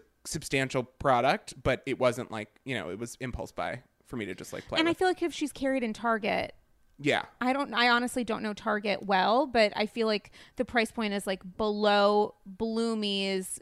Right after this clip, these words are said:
Speaker 2: but certainly above, like, drugstore, right? Like, it's
Speaker 1: Yeah.
Speaker 2: supposed to be great stuff, but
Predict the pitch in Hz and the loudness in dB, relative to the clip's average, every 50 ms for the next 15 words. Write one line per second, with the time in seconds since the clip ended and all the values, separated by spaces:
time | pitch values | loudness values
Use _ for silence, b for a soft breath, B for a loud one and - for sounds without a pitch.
0 | - 202 220 202 - - 226 - 220 226 214 202 202 - 202 196 190 185 190 185 | -8 -8 -8 -6 -6 -8 -8 -6 -4 -2 -2 -2 0 4 4 4 4 4 2 -2
1 | 180 - - 269 285 294 254 - - - 196 - 202 196 214 247 247 247 214 233 | -4 -4 -2 0 0 0 -2 -4 -8 -4 -4 -2 2 4 4 4 4 2 2 2
2 | 190 160 139 262 262 254 - 240 254 214 - - 208 208 208 202 - - - - | 4 6 6 6 4 4 2 -2 -2 -2 -2 0 2 2 2 2 0 -4 -12 -6
3 | - 226 202 190 190 196 - - - - 196 185 180 175 - | 0 2 4 4 4 2 0 -8 -2 2 2 4 4 2 -2